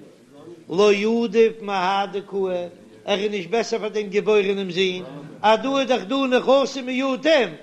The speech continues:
אזוי ווי איך גיב נישט, דעם געבוירענעם, וועט ער דאך אויך נישט טון. יעצט ווידער,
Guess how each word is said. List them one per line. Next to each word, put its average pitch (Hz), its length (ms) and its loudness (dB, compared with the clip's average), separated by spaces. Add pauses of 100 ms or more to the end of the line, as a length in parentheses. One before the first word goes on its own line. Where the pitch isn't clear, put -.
(320)
אזוי 269 460 4
ווי 277 200 -2
איך 185 140 -4
גיב 285 240 -4
נישט, 285 360 -4 (420)
דעם 240 200 2
געבוירענעם, 262 880 2 (300)
וועט 233 180 0
ער 269 60 -8
דאך 240 140 0
אויך 240 260 2
נישט 262 160 -12
טון. 247 180 -4 (1200)
יעצט 220 300 2
ווידער, 156 420 -4